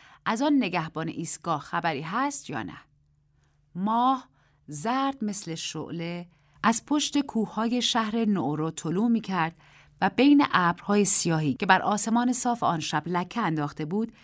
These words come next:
از یکی به دیگری می‌پرید. ریل‌های قطار مثل سیم فولادی می‌درخشیدند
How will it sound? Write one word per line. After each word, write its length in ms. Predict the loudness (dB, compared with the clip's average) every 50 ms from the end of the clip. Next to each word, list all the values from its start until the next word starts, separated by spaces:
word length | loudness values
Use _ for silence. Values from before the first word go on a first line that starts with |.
| -20 -20 -20 -10 _
از 200 | -2 -2 0 2
یکی 320 | 2 2 2 2 0 0 0
به 120 | 0 0
دیگری 400 | 0 0 -2 -2 -4 -4 -4 -6
می‌پرید. 480 | -6 -6 -8 -8 -10 -12 -12 -14 -16 _ _ _ _ _ _ _ _ _ _ -20 -20 -20 -18 _ 0
ریل‌های 600 | 2 4 4 4 2 0 0 0 0 2 0 0
قطار 560 | -2 -4 -6 -4 -4 -2 -2 -2 -2 -2 -6 _ _ _ _ _ -2
مثل 340 | 0 0 0 0 0 -2 -2
سیم 380 | -2 0 4 4 6 6 4
فولادی 560 | 2 -2 -4 -4 -2 0 0 0 0 0 0
می‌درخشیدند 840 | 0 0 -2 -4 -4 -8 -8 -8 -10 -10 -10 -10 -8 -8 -10 -10 -12